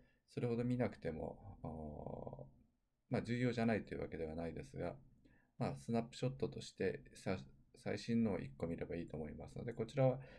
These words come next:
決算、最新の決算短信を見てみたいと思います。で、セグメント別ですね、利益。こちらもまあ、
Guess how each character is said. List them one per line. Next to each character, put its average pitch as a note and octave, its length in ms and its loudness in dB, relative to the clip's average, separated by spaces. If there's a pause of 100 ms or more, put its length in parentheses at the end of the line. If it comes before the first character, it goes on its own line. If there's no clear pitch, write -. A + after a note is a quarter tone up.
(160)
決 C3+ 200 -2
算、 - 240 0
最 G#2+ 200 4
新 G#2+ 200 0
の G2+ 80 0
決 G2 220 -4
算 F#2 200 -4
短 D#2+ 160 -2
信 - 240 -6
を - 40 0
見 - 120 -4
て - 140 -6
み - 80 -6
た - 120 -8
い - 120 -8
と - 80 -8
思 - 100 -10
い - 80 -10
ま - 160 -8
す。 - 140 -18 (1300)
で、 D3+ 120 2
セ D#3 160 0
グ E3+ 100 0
メ F#3 120 0
ン G3 80 -2
ト F3 120 0
別 E3+ 260 0
で D#3 100 0
す - 120 -8
ね、 A2+ 300 4
利 A#2 160 2
益。 - 180 -6
こ B2 140 -2
ち - 180 -2
ら D#3 100 6
も D#3 140 2
ま D#3+ 140 4
あ、 - 180 6